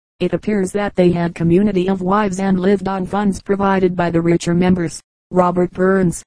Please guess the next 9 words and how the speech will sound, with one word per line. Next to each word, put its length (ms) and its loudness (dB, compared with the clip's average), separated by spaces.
the 100 0
poet, 360 -2
in 140 0
a 60 2
letter 260 0
dated 340 0
August 400 -2
seventeen 560 -2
eighty-four, 640 -4